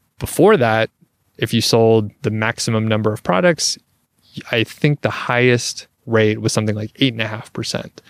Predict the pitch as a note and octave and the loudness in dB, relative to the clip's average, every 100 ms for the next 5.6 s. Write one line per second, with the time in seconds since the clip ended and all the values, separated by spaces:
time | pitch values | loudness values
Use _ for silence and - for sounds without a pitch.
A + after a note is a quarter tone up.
0 | - - - _ - G#2+ G2+ G#2+ G#2 - | -20 -20 -20 _ -2 0 0 -2 -2 -4
1 | G#2 - - - - - - - A#2 G#2+ | -4 -4 -6 -8 -10 -12 -6 -2 2 2
2 | G#2+ G#2+ A#2 A2 A#2 - E3+ - D#3 D3+ | 2 2 2 2 0 2 2 2 4 4
3 | C#3 B2 A2 A2 A2 A2 - _ _ _ | 2 0 -2 -2 -4 -8 -12 _ _ _
4 | _ - C3 A2 G2 G#2+ G2 G#2+ _ _ | _ -8 -2 0 2 0 0 -6 _ _
5 | _ _ D3 D3 C#3+ C3 | _ _ 2 4 4 2